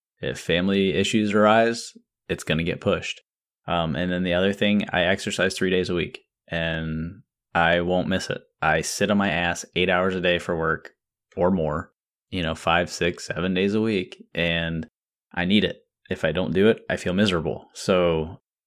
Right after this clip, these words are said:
that's another thing that I won't really sacrifice. I might shift some things around if I need to, but, you know, I tend not to sacrifice that. And I was starting to get to the point where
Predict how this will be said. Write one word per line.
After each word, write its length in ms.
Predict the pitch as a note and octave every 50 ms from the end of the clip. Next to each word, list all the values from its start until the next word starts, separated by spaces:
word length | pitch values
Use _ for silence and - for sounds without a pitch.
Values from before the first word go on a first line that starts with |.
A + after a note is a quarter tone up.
| _ _ _
that's 240 | - E2+ F2 E2 -
another 260 | F#2+ G2 G#2 G#2 G2+
thing 260 | G2+ - G2 F#2+ F#2
that 120 | F2 E2+ E2
I 120 | E2 E2+
won't 340 | E2+ F2 F2+ F2 E2+ D#2+ - _ _ _ _ _ _ _ _ -
really 440 | F2 F2+ F2+ F2 E2+ E2+ E2+ E2+
sacrifice. 500 | D#2+ - - F#2 F2+ - - - D#2+ D#2
I 60 | E2 E2+
might 200 | F#2 G2 F2+ -
shift 220 | - A2 G#2+ -
some 240 | - G#2+ F#2+ F#2 F2
things 240 | - A2 A2 G#2 F#2
around 340 | F#2+ A2 B2 B2+ A#2 G2+
if 100 | F2+ -
I 60 | F#2+ F2
need 180 | F2 F2 E2
to, 180 | - F#2 F2+ E2+
but, 280 | E2 E2+ D#2+ D#2+ -
you 140 | - F#2 F2
know, 100 | E2+ E2
I 120 | E2 E2 E2+
tend 240 | - - G2 F2+
not 200 | F2 F2 F2 D#2+
to 60 | - -
sacrifice 600 | - F2 E2 E2 - D#2+ D#2 D2+ D2+ D#2 - -
that. 260 | - - - - - -
And 300 | F2 F2 E2+ E2 D#2 -
I 160 | D2+ F2 F2
was 160 | F2+ F2+ -
starting 340 | - G2+ F2+ F2+ F#2 F#2 E2
to 80 | F2+
get 160 | F2 F#2 D#2+ -
to 60 | F2
the 60 | F2
point 280 | - - G2+ F#2 F2 -
where 380 | E2 E2+ E2 D#2+ D#2+ E2 D#2